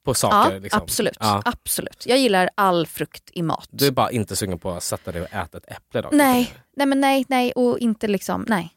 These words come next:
Speaker 2: Nej, absolut.
Speaker 1: Jag har ju typ levt på frukt i en vecka.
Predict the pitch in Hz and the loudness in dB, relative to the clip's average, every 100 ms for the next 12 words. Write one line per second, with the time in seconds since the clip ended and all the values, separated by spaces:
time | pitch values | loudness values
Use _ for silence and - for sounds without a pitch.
0 | _ _ - - - _ _ - - _ | _ _ -20 -20 -20 _ _ -20 -20 _
1 | _ _ 127 123 156 156 107 101 104 117 | _ _ 0 2 6 4 2 -2 0 0
2 | - _ 101 95 - - - - - 95 | -2 _ -8 -8 -10 -14 -20 -20 -8 -4
3 | 85 76 - _ _ _ _ - 104 - | -4 -6 -12 _ _ _ _ -8 -8 -8
4 | - | -12